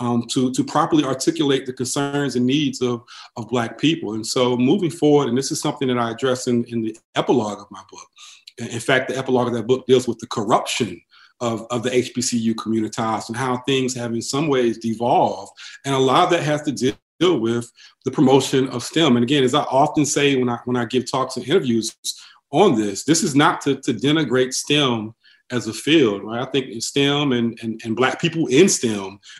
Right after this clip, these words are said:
are vitally important. Uh, but the humanities and social sciences were the bedrock of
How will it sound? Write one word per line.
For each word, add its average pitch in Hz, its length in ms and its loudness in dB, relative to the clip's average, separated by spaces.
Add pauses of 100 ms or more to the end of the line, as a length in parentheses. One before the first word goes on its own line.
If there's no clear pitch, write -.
(100)
are 135 160 2
vitally 139 460 4
important. 120 580 0 (320)
Uh, 127 340 -2
but 131 360 -2
the 131 80 -4
humanities 160 720 2
and 139 80 -6
social 135 280 -4
sciences 143 880 -2
were 120 200 0
the 110 100 -4
bedrock 113 600 -2 (840)
of 107 440 -2